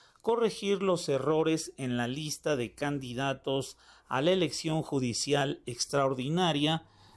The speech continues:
magistrados y magistradas señalaron que es reflejo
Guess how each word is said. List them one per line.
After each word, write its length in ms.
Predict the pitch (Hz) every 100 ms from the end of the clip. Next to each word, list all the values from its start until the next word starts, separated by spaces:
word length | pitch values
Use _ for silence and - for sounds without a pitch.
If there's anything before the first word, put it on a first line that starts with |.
| -
magistrados 1000 | 196 202 196 - 175 175 170 170 - -
y 120 | 131
magistradas 1200 | 143 156 - 120 - 156 165 139 151 160 - - _ - -
señalaron 720 | - 131 131 131 139 151 165
que 180 | - 147
es 60 | 139
reflejo 920 | 147 127 143 143 147 139 165 208 262